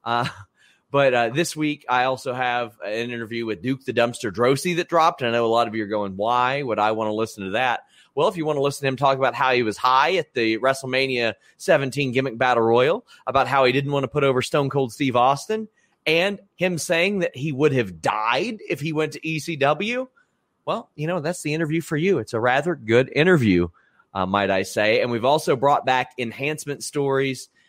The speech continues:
Make sure you guys check that out. The first episode of the new season was Mike Bennett. And, uh, even if you don't like Mike Bennett or his work,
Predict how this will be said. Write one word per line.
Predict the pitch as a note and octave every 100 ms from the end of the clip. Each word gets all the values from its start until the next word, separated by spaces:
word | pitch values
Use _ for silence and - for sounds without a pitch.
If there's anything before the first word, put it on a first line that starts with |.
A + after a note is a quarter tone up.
| _
Make | B2+ C3+
sure | - C#3+
you |
guys | B2+ B2+
check | - A#2
that | B2+ A#2
out. | A#2 -
The | A2 A2
first | - C3+ -
episode | B2 - C3+
of | A2+
the | A2
new | B2
season | - B2 A2+ A2
was | G2
Mike | A2 A#2 - F#2
Bennett. | B2 C3+ - - _ _ -
And, | A2+ A#2
uh, | F#2 F#2 -
even | D#3 E3+
if | C3
you | C#3
don't | C3 C#3+
like | A2 A#2+ C#3+
Mike | C3+ B2 A#2
Bennett | G#2+ A2+ C#3 D3
or | A2+
his | G#2
work, | F#2 A2+ D3 D3